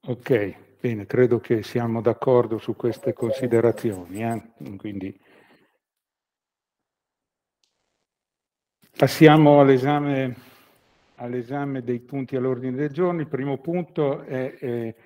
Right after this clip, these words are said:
la lettura e approvazione dei verbali della seduta precedente. Unione dei Comuni del Distretto Ceramico, statuto, parziale modifica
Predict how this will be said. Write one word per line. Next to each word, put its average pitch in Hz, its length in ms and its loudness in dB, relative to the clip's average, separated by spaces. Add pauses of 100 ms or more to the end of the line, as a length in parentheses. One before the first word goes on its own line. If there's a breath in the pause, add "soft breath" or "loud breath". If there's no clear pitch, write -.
(600 soft breath)
la 135 180 2
lettura 156 640 2
e 147 160 -2
approvazione 139 720 -4
dei 127 160 -2
verbali 131 560 -6
della 123 240 -4
seduta 135 480 -6
precedente. 165 1200 -6 (880)
Unione 165 480 -2
dei 147 180 -2
Comuni 165 500 -4
del 147 160 -6
Distretto 160 500 -6
Ceramico, 156 640 -2
statuto, 170 720 -8
parziale 143 580 -2
modifica 175 880 -8